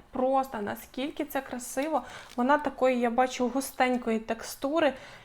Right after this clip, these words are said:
Зараз в мене стало дуже сильно сипати. Я забрала практично всі активи, перейшла на проф,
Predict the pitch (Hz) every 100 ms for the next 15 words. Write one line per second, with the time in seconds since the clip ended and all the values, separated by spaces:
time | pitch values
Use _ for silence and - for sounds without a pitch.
0 | - - 262 247 240 240 233 - 240 226
1 | 240 247 240 240 226 226 285 285 277 233
2 | 233 247 226 254 240 233 240 - 254 247
3 | 233 226 - 247 226 - 277 285 - 233
4 | 226 - 254 240 226 226 277